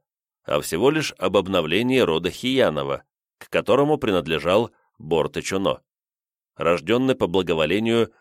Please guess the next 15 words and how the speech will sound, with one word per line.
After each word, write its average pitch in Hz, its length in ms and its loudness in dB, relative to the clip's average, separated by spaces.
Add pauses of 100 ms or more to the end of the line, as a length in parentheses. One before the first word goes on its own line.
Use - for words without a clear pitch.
Всевышнего 92 600 -2
Тенгри, 78 580 -2 (420)
и - 120 0
его 107 200 4
потомки 143 720 2 (200)
Дабун 95 440 2
Мерген, 87 480 2 (460)
Аланго 85 760 2 (320)
и, 110 120 0
наконец, 98 600 0 (100)
Баданчар. 85 760 -2 (2000)
Это 78 280 0
владычество 90 720 -2
было 90 260 0
засвидетельствовано 85 1300 -4